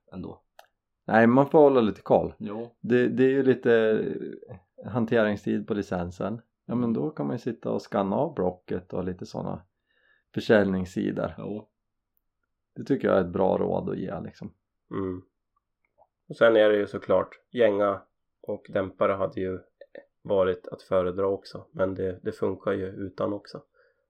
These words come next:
Speaker 3: Man behöver ju inte ha allt på en gång.
Speaker 2: Nej, men exakt. Och det,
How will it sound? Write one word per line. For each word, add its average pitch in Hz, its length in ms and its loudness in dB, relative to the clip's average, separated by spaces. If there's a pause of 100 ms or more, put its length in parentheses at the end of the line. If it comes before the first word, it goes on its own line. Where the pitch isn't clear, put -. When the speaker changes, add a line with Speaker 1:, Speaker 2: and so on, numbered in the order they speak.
(160)
Speaker 3:
Man 104 180 -2
behöver 98 280 -2
ju 98 60 0
inte 98 180 -4
ha 95 240 0
allt 92 200 -10
på 101 80 -2
en 95 180 0
gång. 95 240 -4 (1900)
Speaker 2:
Nej, 101 200 2
men 117 120 4
exakt. 113 560 4
Och 123 120 -4
det, 135 140 2